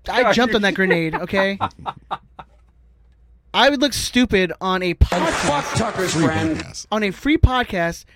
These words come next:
Speaker 1: for you people.
Speaker 3: Middle of the road quality
Speaker 1: I'm
Speaker 3: at
Speaker 1: basically
Speaker 3: best.
Speaker 1: Jesus.
Speaker 2: At best.
Speaker 3: Wow. <laughs> Alex Jones and our Lord and Savior,
Speaker 2: Yeah.
Speaker 3: Jesus Christ.
Speaker 2: Just,
Speaker 3: I'm a
Speaker 2: just
Speaker 3: San Lorenzo fan, sir. How dare you?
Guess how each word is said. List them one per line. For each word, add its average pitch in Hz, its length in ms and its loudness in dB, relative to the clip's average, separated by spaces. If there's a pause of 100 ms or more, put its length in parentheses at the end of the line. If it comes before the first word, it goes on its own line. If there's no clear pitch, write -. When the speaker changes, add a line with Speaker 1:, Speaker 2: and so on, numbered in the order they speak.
(140)
Speaker 1:
for 214 200 -2
you 208 300 2
people. 151 460 -4
Speaker 3:
Middle 175 260 0
of 151 80 -2
the 120 80 -2
road 104 280 0
quality 151 220 -2
Speaker 1:
I'm 269 120 2
Speaker 3:
at 175 40 -2
Speaker 1:
basically 220 500 0
Speaker 3:
best. 170 80 -6
Speaker 1:
Jesus. 165 460 -8
Speaker 2:
At 175 140 -6
best. 123 320 -8
Speaker 3:
Wow. 101 380 -10 (1500)
<laughs> - 80 -20 (1800)
Alex 180 320 -12
Jones 104 520 -6 (600)
and 110 420 -4
our 107 120 -8
Lord 127 240 -2
and 110 100 -8
Savior, 98 300 -2
Speaker 2:
Yeah. 90 60 -8
Speaker 3:
Jesus 90 340 -6
Christ. 92 360 -8
Speaker 2:
Just, - 100 -6
Speaker 3:
I'm 202 60 2
a 175 100 -2
Speaker 2:
just 196 80 2
Speaker 3:
San 156 200 0
Lorenzo 104 340 -2
fan, 98 240 -8
sir. 135 140 -4
How - 120 -6
dare 110 280 -4
you? 82 160 -10